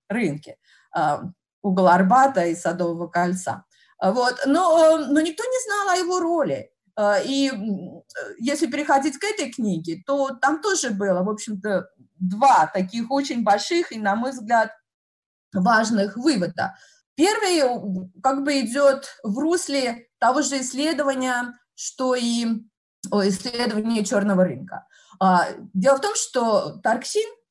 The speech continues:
представляет, если вот я считаю, что в книге это доказано, особенно это, а, четко видно по ценам, да, потому что массовый голод, зима тридцать третьего года, люди умирают с голоду.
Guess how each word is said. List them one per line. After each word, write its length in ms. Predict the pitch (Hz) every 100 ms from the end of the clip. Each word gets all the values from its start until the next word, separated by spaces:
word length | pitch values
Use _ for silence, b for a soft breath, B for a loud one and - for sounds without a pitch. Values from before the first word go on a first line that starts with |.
| -
представляет, 840 | 226 202 262 226 277 381 320 185
если 380 | 233 262 240 196 165
вот 160 | 175 - _ _ _
я 340 | 208 196 185 180
считаю, 300 | - 196 185
что 340 | - 180 165
в 60 | 175
книге 380 | 220 208 185 175
это 140 | 180
доказано, 600 | 185 185 339 349 254 185
особенно 400 | 185 220 190 190
это, 260 | 175 175 156
а, 100 | - 185
четко 300 | - 262 220
видно 320 | 196 190 160 -
по 120 | 190
ценам, 600 | - - 156 147 262 - _ _ _
да, 220 | 202 277 - B B
потому 240 | 226 240
что 160 | 254 254
массовый 440 | 233 330 - 311 240
голод, 440 | 269 254 160 160
зима 280 | 208 240 339
тридцать 300 | 311 240 -
третьего 380 | 240 240 254 208
года, 360 | 185 147 - - _ -
люди 340 | 247 403 254
умирают 480 | 208 202 247 269 -
с 40 |
голоду. 480 | 185 185 143 - -